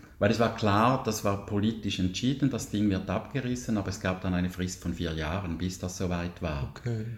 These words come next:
Speaker 2: ja.
Speaker 1: Und Ursula wurde eben für dieses Projekt eingestellt. Sie hat zusammen mit einem Sozialarbeiter der Liegenschaftenverwaltung dieses Mieterinnen- und Mieterbüro
Speaker 2: Ja, sehr gut.
Speaker 1: betrieben.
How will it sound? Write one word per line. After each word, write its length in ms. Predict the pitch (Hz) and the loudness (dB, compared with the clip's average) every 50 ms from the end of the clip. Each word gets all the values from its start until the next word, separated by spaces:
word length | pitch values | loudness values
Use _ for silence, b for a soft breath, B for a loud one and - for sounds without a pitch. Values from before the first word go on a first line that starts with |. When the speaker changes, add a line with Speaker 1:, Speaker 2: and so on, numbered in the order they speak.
| - - - | -12 -10 -6
Speaker 2:
ja. 180 | 120 113 110 - - - - - - - - | -4 -4 -4 -6 -8 -12 -16 -20 -20 -12 -4
Speaker 1:
Und 400 | - - 95 98 95 92 - - | 0 2 4 6 4 4 2 4
Ursula 400 | 107 113 127 127 127 135 117 107 | 6 6 6 8 6 6 4 6
wurde 220 | 107 104 104 107 98 | 6 4 4 4 2
eben 100 | 101 95 | 2 2
für 100 | 104 98 | 0 0
dieses 320 | - 101 95 92 92 - | -2 -2 -4 -2 -4 -4
Projekt 500 | - - 90 85 82 80 80 - - - | -4 -2 -2 -2 -2 -2 -4 -6 -6 -6
eingestellt. 720 | 78 73 76 76 76 82 - - - 78 71 65 67 - | -4 -2 -2 -2 -2 -4 -6 -6 -6 -6 -6 -6 -6 -8
Sie 300 | - - 92 92 95 101 | -6 -2 0 0 2 2
hat 240 | 101 98 95 90 - | 2 2 0 0 -2
zusammen 500 | - 92 87 - 95 92 98 110 107 104 101 | -6 -8 -4 0 2 4 4 4 4 4 4
mit 160 | 101 98 - | 2 2 2
einem 180 | 90 92 92 90 | 2 2 2 2
Sozialarbeiter 960 | 90 92 90 90 - - 95 87 90 92 92 92 92 87 82 82 80 - 85 | 0 -2 -6 -6 -4 -2 0 0 0 0 0 -2 -4 -4 -6 -6 -6 -6 -6
der 140 | 85 - 80 | -6 -4 -2
Liegenschaftenverwaltung 1120 | 87 123 147 - 147 143 143 131 131 - 135 131 - - 110 107 107 110 110 - 107 107 98 | -2 0 0 0 0 0 0 -2 -2 -2 -2 -2 -2 -2 -2 0 0 0 0 0 -2 -2 0
dieses 300 | 98 92 92 90 90 90 | 0 -2 -4 -4 -2 0
Mieterinnen- 580 | 90 92 95 - - 92 95 92 92 90 87 | 2 2 2 0 -4 -6 -4 -2 0 0 0
und 100 | 87 90 85 | -2 -2 -2
Mieterbüro 500 | 87 92 90 - - 151 - - - - | -2 -2 -2 -2 -2 0 0 2 2 2
Speaker 2:
Ja, 80 | - 131 | 2 2
sehr 160 | - 143 135 | 0 0 0
gut. 80 | - | 0
Speaker 1:
betrieben. 420 | - 92 90 87 90 87 90 95 | 0 0 0 0 2 2 2 2